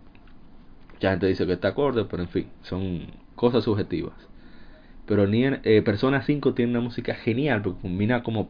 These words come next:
es como un jazz pop, eh, bien moderno y, y muy upbeat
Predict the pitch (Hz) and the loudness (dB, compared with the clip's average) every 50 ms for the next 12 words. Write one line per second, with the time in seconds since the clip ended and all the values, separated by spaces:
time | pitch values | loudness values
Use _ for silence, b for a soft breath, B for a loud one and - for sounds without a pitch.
0 | - - - 101 107 110 117 139 135 127 117 117 127 123 120 - - - - 117 | -8 -8 -4 -4 -2 2 2 2 2 2 2 4 2 2 2 0 -4 2 2 2
1 | - - - - b b b b b b b b b b b b b - - 92 | 2 2 -4 -16 b b b b b b b b b b b b b -2 0 2
2 | 90 85 104 113 127 147 156 147 131 120 113 107 98 92 85 78 82 - - - | 2 2 0 0 2 4 4 4 4 2 4 4 6 6 6 4 0 -6 -10 -12
3 | - - - 98 92 - - 104 98 95 101 110 127 131 127 120 110 101 - - | -12 -4 -2 0 0 0 0 0 0 2 4 6 6 8 8 6 4 4 4 2
4 | 123 - - - 107 101 - | 2 2 0 -2 -2 -2 -2